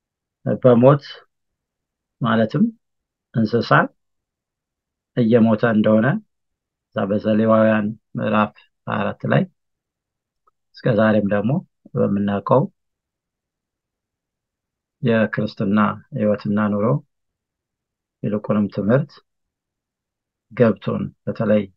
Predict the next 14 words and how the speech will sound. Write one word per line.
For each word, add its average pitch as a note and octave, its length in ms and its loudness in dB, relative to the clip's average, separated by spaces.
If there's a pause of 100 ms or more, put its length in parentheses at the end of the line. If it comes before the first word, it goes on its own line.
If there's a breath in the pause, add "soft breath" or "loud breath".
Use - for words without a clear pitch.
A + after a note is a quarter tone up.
(1160)
አዲስ G2+ 280 -8
ኪዳን A2+ 380 0
የክርስቶስን G#2+ 640 -6
መምጣት G#2 460 -2 (960)
ስናስብ G#2+ 460 -2
አስቀድሞ A2 560 0
ምን A2+ 160 2
እንደነበረ A2 600 2 (1040)
ከሚሰጠው A#2 600 -2
ትምህርት D3+ 300 2
የተረዳነው A#2+ 680 4
ነው። F#2+ 140 -6 (1600)
እ፣ A2 120 -2 (3250)
ቁጥር - 260 2